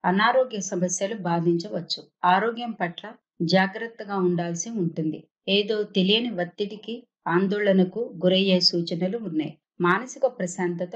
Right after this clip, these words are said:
లోపిస్తుంది. అవివాహితులకు ఖచ్చితంగా వివాహ యోగ్యత కలదు. నూతన పెట్టుబడులకు అనుకూల పరిస్థితులు ఉన్నాయి. కాబట్టి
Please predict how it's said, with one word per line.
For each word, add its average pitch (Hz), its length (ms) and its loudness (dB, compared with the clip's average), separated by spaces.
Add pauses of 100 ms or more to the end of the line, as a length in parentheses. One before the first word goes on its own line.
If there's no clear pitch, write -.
లోపిస్తుంది. 165 720 -4 (440)
అవివాహితులకు 190 840 2
ఖచ్చితంగా 190 680 -4
వివాహ 196 460 -2
యోగ్యత 180 480 0
కలదు. 147 400 -10 (540)
నూతన 196 380 4
పెట్టుబడులకు 190 800 -2
అనుకూల 190 460 -2
పరిస్థితులు 180 640 -2
ఉన్నాయి. 165 320 0 (120)
కాబట్టి 170 460 0